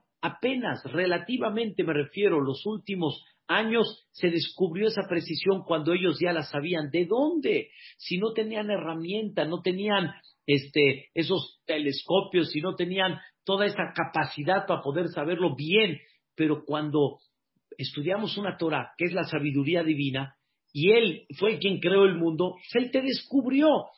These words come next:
todo eso, como le dijo a Moshe Rabbeinu, aquí está el mes,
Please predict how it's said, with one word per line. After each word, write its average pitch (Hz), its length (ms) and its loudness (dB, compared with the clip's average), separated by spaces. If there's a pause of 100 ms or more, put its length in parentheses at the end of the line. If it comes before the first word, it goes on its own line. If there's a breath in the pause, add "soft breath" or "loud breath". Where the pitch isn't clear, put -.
(200)
todo 233 300 6
eso, 262 340 2
como 165 200 0
le 165 100 4
dijo 214 240 -4
a 214 60 -2
Moshe 202 260 -2
Rabbeinu, 214 460 0
aquí 175 260 -8
está 214 220 -2
el 220 120 -2
mes, 226 380 0